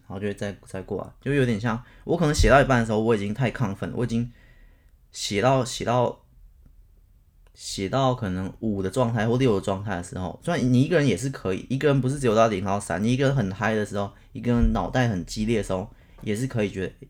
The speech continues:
好像，好像，因为你故事中有人，所以这些写一写就会很，很亢奋之类的，可能写到五到六，诶，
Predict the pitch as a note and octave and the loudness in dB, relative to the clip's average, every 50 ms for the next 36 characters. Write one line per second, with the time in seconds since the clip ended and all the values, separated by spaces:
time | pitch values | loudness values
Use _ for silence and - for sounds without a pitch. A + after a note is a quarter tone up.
0 | - - - - F#2 G2 A2 B2+ A2+ A2+ A2+ G#2+ - - F#2+ G#2+ A2 G#2+ A#2+ B2 | -20 -20 -12 -8 -6 -2 0 0 0 -2 -4 -6 -8 -8 -6 -6 -6 -6 -6 -4
1 | C3 D3+ D#3 C3 A#2+ - D3+ C3 B2+ - B2+ A2 A#2 A2 A#2 G#2 F#2 F2 - - | -4 -2 -2 -2 -2 -2 -2 -2 -2 -2 -2 -2 0 0 0 0 -2 -4 -6 -8
2 | - - - - A2+ G#2+ G#2+ A2 - G#2+ G2+ G2+ - - - - - - - - | -10 -10 -8 -6 -6 -4 -4 -6 -6 -6 -6 -6 -8 -12 -18 -20 -20 -20 -20 -20
3 | - - - - - - - - - - - - - G2 G#2+ A2 A2 F#2+ F#2 G#2+ | -20 -20 -20 -20 -20 -20 -20 -20 -20 -20 -16 -8 -6 -4 -2 -2 -2 -2 -2 -2
4 | G#2+ A2 G#2+ F#2+ - - - - - - - - - - - - - - - - | -2 -2 -2 -4 -6 -8 -12 -16 -20 -20 -20 -20 -20 -20 -20 -20 -20 -20 -20 -20
5 | - - - - _ _ - _ - - - - _ _ _ - - - - - | -20 -20 -20 -20 _ _ -20 _ -20 -20 -20 -20 _ _ _ -20 -20 -20 -20 -20
6 | - - - - - - - G2 F#2+ - C3 A#2+ A2+ G#2+ B2 A2+ G2+ F#2 - G2+ | -20 -20 -20 -20 -18 -12 -10 -8 -2 0 0 0 2 0 0 0 -2 -2 -4 -2
7 | G2 G2+ F#2 F2+ F2+ F#2+ G2+ G2+ A#2 - G2+ G#2+ B2 A#2+ G2 F#2+ G2+ G#2+ A2 G#2+ | -2 -2 -2 -2 -6 -8 -10 -10 -8 -4 -2 0 0 0 0 0 0 0 0 -2
8 | F2 - - - - - C3 D3+ C#3+ | -4 -6 -12 -18 -12 -10 -10 -10 -10